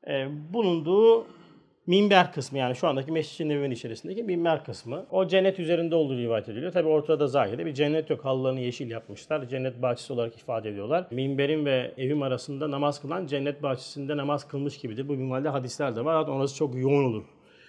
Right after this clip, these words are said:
Hac ve umre yapanlar bilirler. Orada namaz kılmak oldukça müşkülatlıdır. Tabii bizim, e, Müslümanın da tabii cehaleti de var. Giren çıkmıyor.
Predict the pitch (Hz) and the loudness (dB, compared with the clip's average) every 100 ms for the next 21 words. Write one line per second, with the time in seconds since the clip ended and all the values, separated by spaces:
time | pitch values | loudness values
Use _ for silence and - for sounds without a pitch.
0 | _ - 143 135 123 131 131 127 127 127 | _ 0 2 4 2 0 2 2 2 -2
1 | 131 120 131 131 113 117 120 123 123 - | -2 -2 -4 -4 -4 -6 -6 -4 -4 -6
2 | 127 123 120 120 139 135 117 123 - 131 | -8 -6 -6 -8 -6 -6 -6 -8 -8 -6
3 | 131 160 139 156 - 165 143 147 160 156 | -4 -4 -6 -6 2 2 2 -2 -2 -4
4 | 151 - - - 156 156 151 - 156 156 | -6 -10 -18 -10 -6 -4 -6 -4 -2 -2
5 | 143 147 135 127 135 139 131 139 101 147 | -2 -2 -2 -2 0 0 -2 -4 -2 -4
6 | 151 123 139 135 135 131 110 117 139 | -2 0 0 0 -6 -12 -10 -8 -8